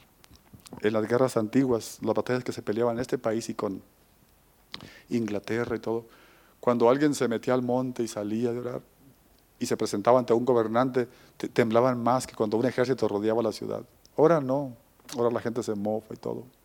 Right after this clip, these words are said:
No hay power. Entonces, la fe de Moisés no tiene sentido hoy en nuestros días. Y Moisés pudo haber dicho, "No, pues yo tendría, yo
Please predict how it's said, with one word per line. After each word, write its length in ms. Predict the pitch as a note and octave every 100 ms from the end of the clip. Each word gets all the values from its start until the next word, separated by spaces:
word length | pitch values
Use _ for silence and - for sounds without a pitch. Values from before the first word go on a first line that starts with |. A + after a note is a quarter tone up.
| _ _ _ _
No 100 | A2+
hay 80 | A#2
power. 520 | - G2+ G#2 G#2 G2 - _ _ _ _ _ _ _ _ _ _ - _ _ - - _ _
Entonces, 760 | - C3 G3+ A3 D3+ C#3+ - - _ _ -
la 160 | C#3+
fe 160 | C#3+ G#3+
de 80 | G#3+
Moisés 800 | E3+ C#3+ F3 F3 - - - _
no 180 | C3 F#3
tiene 180 | G#3 G3+
sentido 460 | F#3+ D#3+ G3+ G3+ D#3+
hoy 140 | D#3+
en 40 |
nuestros 300 | D3+ - B2+
días. 460 | C3 F3 B2+ - - _ -
Y 80 |
Moisés 300 | B2+ A#2+ D3
pudo 180 | - D#3
haber 200 | C3+ C3+
dicho, 260 | B2+ B2+ B2+
"No, 220 | F3+ A3+
pues 120 | -
yo 80 | C3
tendría, 280 | - A#2+ A#2 - - _ _
yo 520 | A#2+ A#2+ A#2+ A#2 A2+